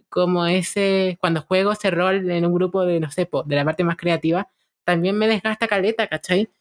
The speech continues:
Como que estoy en el computador y estoy, y a veces son cosas que no me motivan tanto, porque a veces son proyectos que te dan los profes, como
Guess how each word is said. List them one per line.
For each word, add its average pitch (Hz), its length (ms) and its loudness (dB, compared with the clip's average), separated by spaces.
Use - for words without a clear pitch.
Como 175 200 2
que 160 80 -4
estoy 196 240 -2
en 208 80 0
el 196 60 -2
computador 180 500 0
y 190 60 -2
estoy, 185 240 -2
y 175 100 0
a 165 80 4
veces 185 160 -2
son 202 120 0
cosas 202 200 -2
que 208 80 -2
no 196 80 2
me 208 120 2
motivan 190 420 0
tanto, 269 260 0
porque 175 160 0
a - 20 2
veces 208 160 -2
son 214 120 -2
proyectos 190 400 0
que 196 100 -6
te 180 60 2
dan 175 180 2
los 180 120 -2
profes, 220 420 -2
como 170 460 0